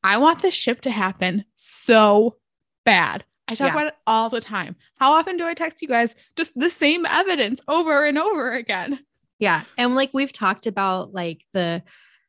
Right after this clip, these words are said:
Speaker 2: the trauma working together thing. This is gonna be one of those stories, like, where they both have, like, such deep emotional baggage they need to work through. And, and I really need to read an entire book where they work through that together, a la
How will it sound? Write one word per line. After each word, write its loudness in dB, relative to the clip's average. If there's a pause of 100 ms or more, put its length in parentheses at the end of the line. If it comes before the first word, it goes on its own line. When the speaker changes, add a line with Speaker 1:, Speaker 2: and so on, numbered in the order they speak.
(260)
Speaker 2:
the 0
trauma 2
working 0
together -4
thing. -4
This -2
is -8
gonna -10
be -6
one -6
of -8
those -8
stories, -8
like, -8
where -4
they -4
both -8
have, -8
like, -14
such -10
deep -16 (720)
emotional -2
baggage -6
they -2
need -6
to -8
work -6
through. -2
And, -6
and -6 (1000)
I 0
really 0
need 0
to -2
read -2
an 0
entire -2
book -6
where -4
they -4
work -6
through -12
that -6
together, -6
a -8
la -6